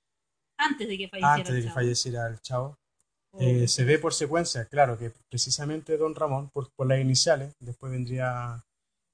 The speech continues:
Speaker 2: Angelina Fernández y después Roberto Gómez Bolaño.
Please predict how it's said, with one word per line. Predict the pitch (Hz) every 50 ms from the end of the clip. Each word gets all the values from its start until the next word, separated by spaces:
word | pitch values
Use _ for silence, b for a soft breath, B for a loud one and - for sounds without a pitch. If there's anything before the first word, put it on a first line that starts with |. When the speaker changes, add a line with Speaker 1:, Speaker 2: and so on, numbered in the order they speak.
| _ -
Speaker 2:
Angelina | 127 127 123 - - 127 131 139 135
Fernández | 123 - 131 127 135 143 156 165 160 170 185 190 - _ _ _
y | - 143 139 139 139 135 135 131
después | 131 131 - _ - 131 127
Roberto | 127 131 127 127 - - 127
Gómez | 123 123 120 113
Bolaño. | 110 107 101 92 92